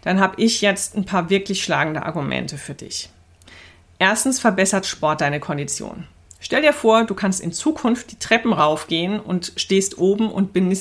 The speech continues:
bist nicht völlig außer Atem, musst erstmal ein paar Minuten oben, äh, schnaufend stehen, <laughs> bis du weitergehen kannst.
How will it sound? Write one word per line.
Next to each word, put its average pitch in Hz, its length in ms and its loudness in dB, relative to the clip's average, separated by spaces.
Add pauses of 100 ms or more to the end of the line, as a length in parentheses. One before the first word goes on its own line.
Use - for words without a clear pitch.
(120)
bist 208 220 0
nicht 233 180 4
völlig 170 300 0
außer 160 280 -2
Atem, - 300 -2
musst 156 240 -8
erstmal 151 320 -4
ein 147 80 -6
paar 147 140 0
Minuten 151 500 -6 (360)
oben, 170 380 2
äh, 151 340 0
schnaufend 175 520 4
stehen, 185 420 6
<laughs> - 20 -4
bis 196 160 4
du 165 120 0
weitergehen 143 600 -4
kannst. - 460 -10